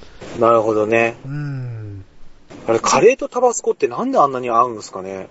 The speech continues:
Speaker 2: でも美味しいよね。
Speaker 1: めっちゃうまいっすよ。
Speaker 2: あと、粗挽きの胡椒も好き。
Speaker 1: あー、スパイシーな感じ。
Speaker 2: そうそうそう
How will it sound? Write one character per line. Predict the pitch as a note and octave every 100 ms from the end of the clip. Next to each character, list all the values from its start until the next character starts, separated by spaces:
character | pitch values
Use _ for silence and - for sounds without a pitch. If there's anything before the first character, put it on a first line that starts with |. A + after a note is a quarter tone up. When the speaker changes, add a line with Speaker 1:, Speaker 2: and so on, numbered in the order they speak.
| C#3
Speaker 2:
で | G3
も |
美 | E3
味 | G3
し | -
い | B3+
よ | C#3
ね。 | A2+ C3 C3+ C#3 _ _ _ -
Speaker 1:
め | A#2+ C#3+
っ |
ち | - D#3+ F#3
ゃ | G3+
う | F#3
ま | F3 D#3+
い |
っ |
す | - A2
よ。 | G2+ F#2+
Speaker 2:
あ | -
と、 | -
粗 | D3+ A3+
挽 | A3+
き | A#3
の | A3
胡 | G#3+
椒 | G3 G3+
も | C3 G#2+
好 | -
き。 | A#2 - _ _ _ _ _ - - -
Speaker 1:
あ | A2
ー、 | A#2+ A#2+ A#2+ B2 B2 B2 B2
ス | -
パ | - E3
イ | D#3
シ | A#2+
ー | A2
な | G2
感 | F#2+ F#2
じ。 | F#2 F2
Speaker 2:
そ | - G#3
う |
そ | D#3 D#3
う |
そ |
う | _